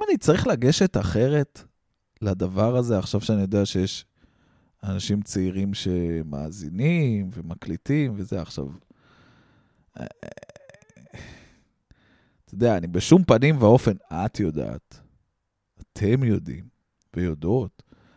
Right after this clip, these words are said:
אני בשום פנים ואופן לא אחסום את הדבר הזה ל-, לצעירים. אין לי, כמובן שאין לי איך לחסום טכנולוגית, אבל אני לא אחסום את זה גם, אתה יודע, תכנית וזה, אבל, אה, חשוב לי להגיד, אה, אה,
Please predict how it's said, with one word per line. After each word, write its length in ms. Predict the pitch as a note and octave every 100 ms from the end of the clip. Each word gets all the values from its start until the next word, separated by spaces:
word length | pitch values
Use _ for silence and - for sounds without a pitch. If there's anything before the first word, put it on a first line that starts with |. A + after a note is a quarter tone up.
| _ -
אני 180 | C#2+
בשום 260 | D#2+ - B2
פנים 280 | G2+ A2+ G#2
ואופן 320 | G#2 A#2 G#2+
לא 160 | G#2+ G2+
אחסום 360 | - - B2
את 100 | B2
הדבר 480 | F#2 E2+ E2 G#2+ C#3+
הזה 260 | A#2+ G#2 D#2+
ל-, 320 | C#2+ D#2+ C#2+ - - F#2+
לצעירים. 460 | F#2+ - G2 F#2+ C#2+
אין 180 | F#2
לי, 120 | A#2 G#2+
כמובן 300 | - G2+ A2+
שאין 200 | B2+ C#3
לי 60 | C3
איך 160 | A#2
לחסום 420 | G#2+ - B2+ B2 G#2+
טכנולוגית, 640 | - A2 G2+ C3 A2+ E2+
אבל 120 | D#2 D2+
אני 140 | D#2
לא 100 | F2+
אחסום 300 | F#2+ - A2
את 80 | F#2
זה 100 | F2+
גם, 160 | F2 E2+ D2+
אתה 80 | -
יודע, 260 | D#2+ F#2 C#2+ -
תכנית 500 | - F#2+ F2+ F2+ -
וזה, 360 | C2+ F2 A#2+ E2
אבל, 160 | B1 - - - - - - _ _ _ _ D4 -
אה, 840 | - G1+ G1+ G1+ - _ _ D#2+ - - - - - - _ _ _ _ _ _ _ _ _ _ _ -
חשוב 280 | - F#3+
לי 120 | C4+ C#3
להגיד, 640 | F#2 D#2+ - D#4 C#3 - - - G2+
אה, 60 | -
אה, 200 | F#2+ -